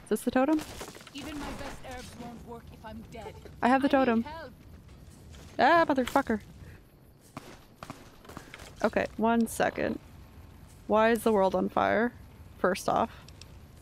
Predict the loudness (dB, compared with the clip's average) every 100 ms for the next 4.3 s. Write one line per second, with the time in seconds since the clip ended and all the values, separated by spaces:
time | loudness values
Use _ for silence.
0 | -20 -20 -20 -20 -20 -20 -20 -20 -20 -12
1 | 0 2 2 0 0 0 0 0 0 -2
2 | -2 -4 -4 -2 -2 0 0 0 -6 -20
3 | -20 -20 -20 -20 -20 -20 -12 -2 -2 0
4 | -4 -2